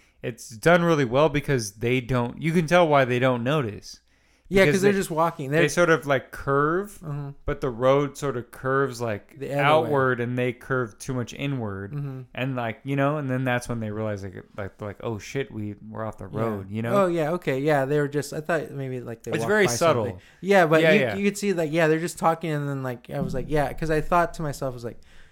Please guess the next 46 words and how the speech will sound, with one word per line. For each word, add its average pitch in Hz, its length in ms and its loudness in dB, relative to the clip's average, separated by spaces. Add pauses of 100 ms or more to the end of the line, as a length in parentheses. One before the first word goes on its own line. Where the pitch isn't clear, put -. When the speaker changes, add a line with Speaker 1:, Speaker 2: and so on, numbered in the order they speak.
(160)
Speaker 2:
"Do 147 80 -4
they 143 100 -4
mean 147 320 -6
to 156 100 -12
just," - 560 -14
you 143 100 -8
know? 147 220 -8 (160)
But 139 180 0
they 151 120 4
were 143 120 2
just, 139 260 -4
like, 131 180 -4
in 151 200 0
the 135 100 0
moment 139 400 0
and 131 80 -8
kinda 131 200 0
Speaker 1:
Mm-hmm. 120 80 -2
Speaker 2:
not 131 240 -2
realizing, 123 600 -2 (280)
and 139 100 -6
then 123 320 -6
when 135 180 -4
they 123 120 -6
finally, 131 340 -6
and 127 160 -6
when 127 140 -4
they 123 100 -8
hear 143 260 -4
something, 120 480 -8 (360)
it's 127 200 -12
kind 123 160 -8
of 117 80 -8
like, 113 160 -8
"Oh 127 160 -4
shit," 120 320 -8
like, 117 180 -10
and 123 140 -8
they 120 160 -8
lost 123 360 -8
kind 131 140 -6
of 117 220 -14
their 120 100 -6
sense 131 320 -6
of 117 100 -10
direction, 110 640 -8